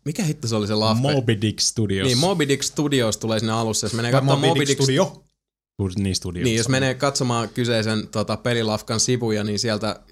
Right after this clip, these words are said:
Speaker 1: selviää, että tän pelin pääsuunnittelija on joku Joakim
Speaker 2: Joakim Mogren.
Speaker 1: Niin. Ja kun menee katsomaan sitten tän kyseisen kaverin,
Speaker 2: <laughs>
Speaker 1: tota, kuvaa.
Speaker 2: Twitteri tai silloin jo aikaisemmin.
Speaker 1: Niin.
Speaker 2: Se, siis,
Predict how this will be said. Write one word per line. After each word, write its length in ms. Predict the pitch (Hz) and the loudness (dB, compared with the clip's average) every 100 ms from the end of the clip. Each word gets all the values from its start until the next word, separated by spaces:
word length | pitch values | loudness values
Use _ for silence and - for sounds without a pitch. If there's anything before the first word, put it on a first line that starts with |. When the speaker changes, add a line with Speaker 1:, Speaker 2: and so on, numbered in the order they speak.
| 76 82 - _ _ - - | -20 -20 -20 _ _ -4 2
Speaker 1:
selviää, 500 | 135 127 120 113 110 | 2 4 2 2 0
että 240 | - 117 | -2 -2
tän 320 | 117 113 110 - - - | 0 0 -2 -6 -18 -4
pelin 280 | 135 131 120 | 0 0 2
pääsuunnittelija 680 | 127 127 120 113 110 107 107 | 2 2 2 -2 -2 0 0
on 60 | |
joku 200 | 107 107 | 0 -2
Joakim 720 | 104 117 127 117 117 107 104 | -2 0 0 0 -4 -4 -2
Speaker 2:
Joakim 400 | 107 120 107 110 | 0 0 0 0
Mogren. 560 | 101 104 98 90 90 90 - - _ - | 0 0 -2 -4 -6 -8 -12 -20 _ -6
Speaker 1:
Niin. 260 | 104 92 - - - | -4 -6 -10 -12 -2
Ja 60 | |
kun 100 | 117 | 2
menee 200 | 135 139 | 4 4
katsomaan 460 | 135 135 139 127 120 | 2 2 2 0 2
sitten 280 | 127 123 127 | 2 2 2
tän 140 | 127 | 0
kyseisen 480 | 123 135 143 123 123 | 2 2 2 2 0
kaverin, 520 | 123 120 120 120 117 - | 0 0 2 0 0 0
Speaker 2:
<laughs> 100 | - | 0
Speaker 1:
tota, 320 | - 123 110 180 226 | 2 2 4 4 4
kuvaa. 580 | 277 214 135 117 113 117 175 - - - - | 4 4 2 2 2 0 0 -4 -8 -6 2
Speaker 2:
Twitteri 380 | 127 123 107 | 2 2 -2
tai 160 | 110 107 | 0 0
silloin 260 | 107 117 117 | 2 2 2
jo 80 | |
aikaisemmin. 320 | 120 107 104 101 101 | 2 0 0 -2 -4
Speaker 1:
Niin. 20 | - - - - | -12 -20 -12 -4
Speaker 2:
Se, 180 | 123 104 | -4 0
siis, 240 | 110 107 | -2 -2